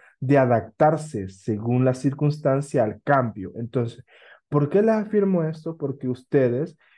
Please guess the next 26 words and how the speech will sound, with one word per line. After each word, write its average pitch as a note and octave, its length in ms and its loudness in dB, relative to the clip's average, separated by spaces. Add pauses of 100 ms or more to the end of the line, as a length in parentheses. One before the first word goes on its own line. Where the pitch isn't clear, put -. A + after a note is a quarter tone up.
(120)
en C3 120 0
la C3+ 100 2
plataforma, D3 580 -2
vea, G2 200 -4
van A2 240 -6
a A2 60 -10
estudiar, A2+ 560 -4
van A#2 180 -8
a A2+ 40 -8
estar A2+ 180 -6
estudiando A2 460 -4
las F#2+ 200 -10
cuatro G2 340 -8
P G#2 160 -2
de G#2+ 120 0
marketing, D3+ 920 0 (380)
la, G#2 560 0
las G#2+ 180 -4
buenas A2 300 -8
prácticas G#2 500 -6
de G#2 100 -4
marketing G#2 600 -6
digital, D3 880 0
que A2 140 -4
el G#2+ 200 -6
inbound, D3+ 600 0